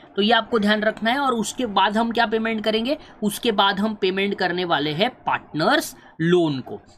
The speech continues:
तो पार्टनर्स लोन को हम सबसे लास्ट में पेमेंट करेंगे और पार्टनर्स लोन के बाद हम फिर पार्टनर्स कैपिटल में आएंगे। And for that purpose हम statement of excess capital को प्रिपेयर करके we are finding out the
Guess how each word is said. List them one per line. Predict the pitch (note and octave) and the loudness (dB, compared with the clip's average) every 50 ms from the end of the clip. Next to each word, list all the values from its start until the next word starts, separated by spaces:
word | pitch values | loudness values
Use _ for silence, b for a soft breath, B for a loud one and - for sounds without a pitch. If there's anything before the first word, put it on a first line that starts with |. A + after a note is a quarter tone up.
| b _ - | b _ -2
तो | G#3+ | -2
पार्टनर्स | G#3 G#3 G#3 F3+ E3+ - G#3 G#3 G#3+ G#3+ G3+ - G3+ | 0 2 2 0 2 2 0 2 2 2 0 -2 0
लोन | G3 F#3+ G3 G3 | 2 2 2 2
को | F#3+ - F3+ | 0 0 0
हम | G3 G#3 | 2 0
सबसे | G3+ - F#3 E3 - - A#3+ C4+ D4 B B B B - | 0 0 -4 -4 -2 -2 -2 -2 -2 B B B B -4
लास्ट | D#3+ E3+ E3+ F3+ F#3+ - - - | 0 2 2 2 2 -2 -4 -2
में | G3+ A3 G#3 | -2 -2 -2
पेमेंट | G3+ G#3 G3+ G#3 G#3+ G#3+ G#3 | -2 -2 -2 -2 -2 -2 -2
करेंगे | G#3+ G#3+ G#3+ A3+ B3+ D4+ | 0 -2 -2 0 0 0
और | D#4+ E4+ | 0 0
पार्टनर्स | - - G3 F#3 F3+ - - G#3+ A#3 B3 A#3+ - - | 0 0 0 0 0 0 -4 -2 -2 -2 -4 -4 -4
लोन | A3 A3 A3+ A3 | -4 -2 -2 -2
के | G#3 A#3+ A3 | -4 -4 -2
बाद | F#3 F#3 F#3+ G3+ F#3+ | 0 0 0 2 0
हम | G#3+ A3 G#3 | 0 -2 0
फिर | - B3 C4 | -2 -4 -4
पार्टनर्स | A#3 - - D#3+ - - F#3+ G#3 G3+ - - | -2 0 0 0 0 -2 -6 -6 -4 -6 -4
कैपिटल | - F3+ D#3 D#3+ - G3 G3 G#3 G#3 | -2 -2 -2 0 -2 0 2 2 2
में | G#3 G#3 G3+ | 2 0 0
आएंगे। | G3 G3+ G#3 G#3+ C#4+ D#4 B B B B B B B _ _ _ _ _ _ _ _ _ - - | 0 0 -2 -2 -4 -8 B B B B B B B _ _ _ _ _ _ _ _ _ -6 -6
And | F3 F#3 | -6 -4
for | - - G3 F#3+ F#3+ | -2 0 0 0 2
that | F#3+ G#3 G3+ G3+ - | 2 0 0 0 -2
purpose | G3 F#3 - - A#3 A#3 G3 | -4 -4 -2 -2 -4 -4 -2
हम | G3 G#3+ A3 | -2 -2 -2
statement | G#3 - - - F3+ F3 - F#3 G3 G3 | -2 -4 -2 -2 -2 -2 -2 -4 -4 -2
of | G3 G3 - | -2 -4 -4
excess | F#3 E3 D#3+ - - G3 F3 - - | -6 -8 -8 -4 -4 -4 -4 0 0
capital | F3+ D#3+ D3+ - F3 D#3+ F3+ E3+ | 0 0 0 -2 -4 -2 -2 0
को | E3+ G3+ | 0 0
प्रिपेयर | F#3+ - - D#3+ C#3+ - D3+ E3+ A3+ C#4 - B B B B B | -2 0 0 -2 0 2 2 2 2 0 -2 B B B B B
करके | F#3 F3 F3 - - A3 G#3+ | 0 0 0 2 2 2 2
we | F#3+ F#3+ F#3 F#3 | 4 2 2 0
are | F#3 - - | 0 0 -2
finding | F3 E3 E3 F3 F#3+ F#3 | 0 0 0 -2 -2 2
out | F#3 F#3 F#3 F3+ E3+ | 2 2 2 0 -2
the | F#3 A#3+ | -2 -4